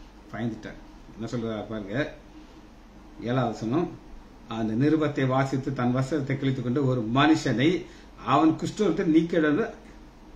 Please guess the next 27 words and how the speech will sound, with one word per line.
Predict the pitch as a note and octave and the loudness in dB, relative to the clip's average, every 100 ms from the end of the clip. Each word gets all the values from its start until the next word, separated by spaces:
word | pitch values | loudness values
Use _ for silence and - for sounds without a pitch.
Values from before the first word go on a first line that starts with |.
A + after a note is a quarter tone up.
| - - - - - - - - - - - - - | -20 -20 -20 -20 -20 -20 -20 -20 -20 -20 -20 -12 -2
இருந்தான். | C#3 C3 A2+ G2+ - | 0 0 -2 -6 -2
"நான் | B2 F3 A3 D3 | 4 6 6 6
தேவனா?" | E3 E3+ C#3+ B2 C3 A#2 - - - - - - - - - - - - - | 8 10 8 6 4 0 -4 -16 -20 -20 -20 -20 -20 -20 -20 -20 -20 -20 -8
நான் | C3 B2 C3 B2 | -2 2 2 0
தேவன். | A2+ G#2+ - | -6 -8 -8
இதுதான் | C3 A#2+ B2 - | -8 -6 -8 -6
இந்த | C3 C3 | -4 -4
பாயிண்ட்டுக்காக | - B2 C#3 C3+ A#2+ | -4 -2 -2 -2 -4
தான் | A#2+ D#3 | -6 -10
நான் | - | -12
நினைச்சேன். | - - - - - - - - - - | -16 -20 -20 -20 -20 -20 -20 -20 -20 -14
இப்ப | G#2 F#2 A2 | -14 -8 0
தேவனால் | C#3 D3+ D3+ C#3 C#3 | 2 2 2 4 4
மாத்திரம் | C3+ C#3+ D3+ D#3 C#3+ | 4 4 2 0 0
செய்யக்கூடிய | - C3+ D3 - C#3 C3+ B2+ | 0 2 2 2 2 2 2
ஒரு | B2 | 0
அடையாளத்தை | A#2+ C3+ - C3+ B2 G#3 G#3 - - - - A2 | 0 2 4 2 0 2 2 0 -6 -20 -16 -8
ராஜாக்கு | A#2 B2+ F3 F3+ F3 F3 D#3 | -2 2 4 6 6 6 4
தெரியுது, | C#3 D#3 D3 D3 D#3+ F3 C#3 | 0 2 2 4 2 2 0
இது | A#2 A2 | -6 -4
தேவன் | A#2+ B2+ B2 | -4 -2 -2
தான் | C3 C3 | -4 -6
செய்ய | A#2+ A2+ | -6 -8
முடியும், | G#2+ G#2+ | -10 -10
என்னால | A2 A#2+ A#2 | -6 -4 -4
முடியாது. | G#2+ A2+ G2+ - - - - - - - - | -6 -8 -8 -10 -18 -20 -20 -20 -20 -20 -16
அப்ப | - A2 G#2+ | -10 -8 -8